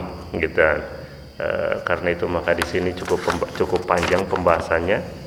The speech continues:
Kemudian ada topik di mana mempelajari sihir itu merupakan kekufuran,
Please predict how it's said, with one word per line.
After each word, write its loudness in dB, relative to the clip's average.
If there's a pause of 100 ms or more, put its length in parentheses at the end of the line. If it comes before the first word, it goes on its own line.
(560)
Kemudian 2
ada 6
topik 2
di 0
mana 6
mempelajari 4
sihir 2
itu 4
merupakan 2
kekufuran, 4